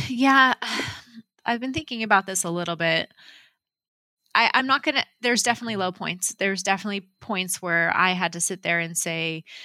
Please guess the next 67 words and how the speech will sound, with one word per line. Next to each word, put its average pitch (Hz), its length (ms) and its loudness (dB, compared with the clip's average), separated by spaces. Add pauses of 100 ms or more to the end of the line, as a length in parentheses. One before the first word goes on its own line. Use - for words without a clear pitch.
(300)
"Do 202 180 2
I 196 120 6
want 180 360 -4
to 190 140 -6
be 170 340 0
an 170 140 -4
advisor?" 170 520 2
I 175 200 2
do 180 160 -10
have 175 160 -4
my 165 140 -4
C 170 200 -2
F 165 140 -6
P 165 160 -8
and 160 120 -6
I 160 100 -4
work 165 200 -4
with 170 140 -10
about 165 260 0
thirty 165 240 -6
clients. 165 580 -4
"Or 175 200 -4
do 180 140 -4
I 180 120 2
wanna 175 240 -4
be 160 180 -6
the 160 120 -6
C 175 260 0
O 165 80 0
O 165 40 0
of 165 180 -4
the 165 80 -8
organization 160 880 -6
and 160 200 -6
run 160 200 -2
the 160 80 -4
operations 160 680 -4
and 170 180 -6
not 165 240 0
have 170 160 -4
that 160 180 -2
client 170 320 -8
interaction?" 170 720 -6 (460)
And 196 120 2
I 208 60 4
think 233 320 -2
that 208 240 0 (540)
that 202 300 6
decision-making 196 880 -2
process, 185 600 0
I 190 100 0
don't 196 160 -4
wanna 220 160 0
call 190 320 0
it 190 80 -2
a 175 60 0
low 170 200 -2
point 175 320 -6
'cause 190 140 -10
it 175 140 -4
wasn't 175 340 -2
like 170 160 -8
it 170 80 -6
was 165 140 -4
something 175 400 -6
that 165 100 -8
was - 240 -8